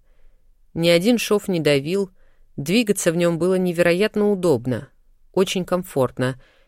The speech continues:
не холодно и не жарко. Плащ можно было не надевать,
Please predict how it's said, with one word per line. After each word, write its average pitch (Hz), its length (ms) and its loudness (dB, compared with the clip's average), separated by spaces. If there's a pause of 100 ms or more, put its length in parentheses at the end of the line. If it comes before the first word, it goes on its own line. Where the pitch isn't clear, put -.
(220)
не 175 140 0
холодно 170 480 0
и 139 120 0
не 131 180 -2
жарко. 156 540 -2 (640)
Плащ 285 400 4
можно 240 360 4
было 233 180 4
не 226 140 2
надевать, 220 680 0